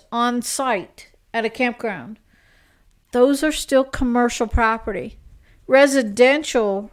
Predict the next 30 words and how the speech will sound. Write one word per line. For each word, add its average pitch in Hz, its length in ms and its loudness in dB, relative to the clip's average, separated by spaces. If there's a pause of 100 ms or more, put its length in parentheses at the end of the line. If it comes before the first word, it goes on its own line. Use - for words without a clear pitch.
(100)
rental 214 440 -2
property, 202 480 -2
so 208 140 -4
if 208 100 -2
you 247 80 -4
bought 247 200 2
a 220 40 -10
house 220 320 -2
and 214 120 -6
just 196 180 -8
rent 214 220 -6
it 202 100 -4
out, 226 320 -4 (440)
that 240 100 2
would 240 100 2
be 233 100 4
at 226 100 -2
twenty-seven 220 680 -8
and 175 120 -10
a 185 60 -12
half 202 460 -8
years. - 360 -10
Who 247 160 -6
knows 202 300 -4
how 196 140 -12
they 156 120 -14
came 190 260 -16
up 180 140 -16
with - 120 -18
that? - 320 -18